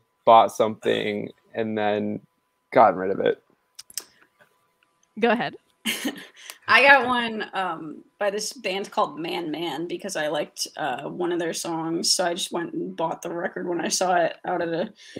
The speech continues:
Speaker 3: F Y E or something. And it was just, like, pirate shanties and, like, just
Speaker 2: <gasps>
Speaker 3: not, I, it's just, like, it was a really weird, like, conceptual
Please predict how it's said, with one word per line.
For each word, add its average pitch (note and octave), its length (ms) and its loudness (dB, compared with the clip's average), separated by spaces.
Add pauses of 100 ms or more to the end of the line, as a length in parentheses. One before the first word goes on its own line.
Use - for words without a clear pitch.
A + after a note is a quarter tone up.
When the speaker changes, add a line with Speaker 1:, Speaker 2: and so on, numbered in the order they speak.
(120)
Speaker 3:
F G3 200 2
Y G#3 160 8
E G3 260 2
or G#3 80 4
something. F#3 640 -4
And E3+ 340 -2 (100)
it F#3+ 100 -2
was G#3 180 0
just, G3+ 160 -2
like, F3 180 -2 (140)
pirate E3 580 -2
shanties - 920 -4
and, D4 160 -4
like, F4+ 140 -4 (220)
just F#4+ 180 -2
Speaker 2:
<gasps> - 20 -2
Speaker 3:
not, D4+ 560 0 (1160)
I, B2+ 100 -2
it's A3 260 0
just, C4 160 2
like, C4 120 6
it A3 40 -2
was G#3 140 -2
a G#3+ 100 2
really A3 500 6
weird, G3 1000 4
like, F#3 220 2
conceptual F#3+ 1400 -2